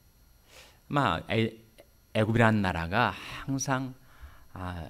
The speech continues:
이름은, 아, 거창한 나라였지만, 어, 성경에서도 보면 애굽은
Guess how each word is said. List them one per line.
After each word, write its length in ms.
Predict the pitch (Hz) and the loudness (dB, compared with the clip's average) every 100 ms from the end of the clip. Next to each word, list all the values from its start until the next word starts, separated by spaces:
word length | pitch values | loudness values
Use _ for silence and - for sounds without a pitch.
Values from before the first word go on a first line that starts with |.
| - | -12
이름은, 880 | 101 110 123 135 156 95 113 208 - - - - - - | -4 4 6 8 8 6 2 -2 -4 -16 -20 -20 -20 -20
아, 200 | - 92 85 123 - - - - - - | -16 -14 -14 -16 -20 -20 -20 -20 -20 -6
거창한 560 | - 131 - 139 135 | 2 2 6 6 6
나라였지만, 1000 | 123 95 90 82 - 87 95 95 95 160 160 - - - - - - | 4 0 -2 -4 -6 -6 -4 -4 -4 -8 -10 -20 -20 -20 -20 -16 -8
어, 180 | 95 95 | -6 0
성경에서도 500 | 143 131 123 120 117 | 4 6 6 4 2
보면 500 | 107 110 160 101 90 - | 4 4 4 2 -2 -2
애굽은 460 | 107 104 123 104 | 0 0 0 0